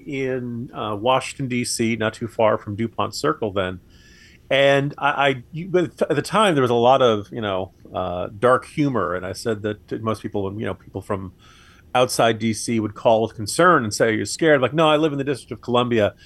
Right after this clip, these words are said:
If they really tried it around here, the return fire from all of our gang members would, would wipe them out." Um, and, you know, that, that generally, it, it, most of the attacks were kind of on the outskirts of the suburbs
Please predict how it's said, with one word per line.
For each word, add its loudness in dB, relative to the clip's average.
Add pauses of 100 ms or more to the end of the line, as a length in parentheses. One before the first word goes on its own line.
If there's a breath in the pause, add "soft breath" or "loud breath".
(260 loud breath)
If 0
they 6
really 6
tried 2
it -4
around 2
here, 2
the -4
return -4
fire 4
from -8
all -2
of -2
our 0
gang -2
members -6
would, -4
would -6
wipe 0
them -6
out." -6 (560 soft breath)
Um, 0 (160)
and, 2
you 2
know, 2
that, 0
that 4
generally, 2
it, -8
it, -6
most 2
of -10
the 0
attacks -2
were -4
kind 0
of 0
on 0
the -2
outskirts -2
of -14
the -10
suburbs 0